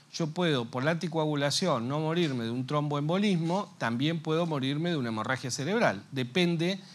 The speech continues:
de si le invoqué la dosis, la droga y el paciente. Y entonces, puedo tener el efecto anterior o puedo tener un efecto en donde todo quede desestimado y la persona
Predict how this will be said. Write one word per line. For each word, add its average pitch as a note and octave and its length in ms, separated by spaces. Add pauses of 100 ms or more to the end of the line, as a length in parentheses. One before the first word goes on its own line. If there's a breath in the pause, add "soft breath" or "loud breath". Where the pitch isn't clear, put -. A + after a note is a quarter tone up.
(160 loud breath)
de C3 140
si B2+ 180
le C#3+ 100
invoqué E3+ 480
la F3+ 200
dosis, C#3 500
la D#3+ 240
droga C3 320
y C#3 100
el A#2 120
paciente. D3+ 600 (880 loud breath)
Y A#3 120
entonces, G#3 760 (260)
puedo F#3 420
tener F#3 260
el E3 100
efecto G#3 380
anterior G3 580 (160)
o D3 140
puedo F#3+ 260
tener E3+ 200
un F#3+ 120
efecto E3 720
en C#3+ 180
donde C#3 380
todo B2+ 580 (160)
quede C#3+ 480
desestimado D#3+ 800
y D3 60
la C3 140
persona D#3 480